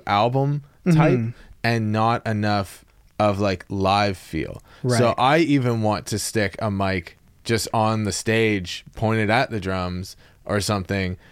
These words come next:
Speaker 1: just to get s-, stage and audience sound.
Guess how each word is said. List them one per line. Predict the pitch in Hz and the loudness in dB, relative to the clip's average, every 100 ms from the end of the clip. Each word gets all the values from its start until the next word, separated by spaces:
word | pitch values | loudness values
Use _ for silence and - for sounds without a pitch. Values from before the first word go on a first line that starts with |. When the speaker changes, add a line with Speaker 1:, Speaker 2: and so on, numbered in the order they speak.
| - - | -20 -2
Speaker 1:
just | 156 170 | 0 2
to | 208 | 0
get | 170 185 - _ | 2 0 -2 _
s-, | - - - - | -12 -10 -10 -12
stage | - - 135 127 123 113 92 - - - | -14 -2 2 4 4 0 -4 -12 -12 -6
and | 110 - | -6 0
audience | 117 123 117 98 - | 2 2 0 -4 -6
sound. | - 71 73 | -8 -8 -10